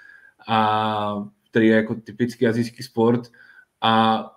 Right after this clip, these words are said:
řeknu upřímně, že mám docela obavu o to, jak to bude v desetitisícové hale vypadat na, na tom finálovém víkendu. Jo, protože finálový víkend se vlastně odehraje v Singapore Indoor Stadium, tak jako před těmi osmnácti lety.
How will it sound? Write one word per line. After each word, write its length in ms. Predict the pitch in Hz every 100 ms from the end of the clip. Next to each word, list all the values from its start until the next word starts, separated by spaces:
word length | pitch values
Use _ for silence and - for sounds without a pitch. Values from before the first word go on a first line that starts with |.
| -
řeknu 340 | 127 135 156
upřímně, 320 | 139 131 143 131
že 100 | 135
mám 160 | 131
docela 280 | 123 120 135
obavu 300 | 123 127 131
o 100 | 113
to, 320 | - 123 127
jak 280 | 120 113 113
to 100 | 135
bude 240 | 113 120
v 40 | 117
desetitisícové 680 | 117 127 120 117 - 123 120
hale 200 | 120 117
vypadat 520 | 110 117 117 113 110
na, 500 | 117 110 110 107 107
na 320 | 117 113 110 110
tom 280 | - 117
finálovém 520 | 107 120 110 110 113 110
víkendu. 460 | 107 117 104 92 - _ _ -
Jo, 180 | 104 120
protože 300 | 113 - 120
finálový 420 | 120 117 117 120
víkend 300 | 113 120 117
se 100 | 117
vlastně 340 | 110 110 117
odehraje 480 | 104 110 117 117 113
v 280 | 107 110 107
Singapore 460 | - 117 117 120
Indoor 220 | 101 113 131
Stadium, 540 | 147 131 127 123 120 - - -
tak 160 | 113
jako 200 | 120 117
před 180 | 113 120
těmi 180 | 120 120
osmnácti 480 | 113 120 117 113 117
lety. 460 | 104 - 127 120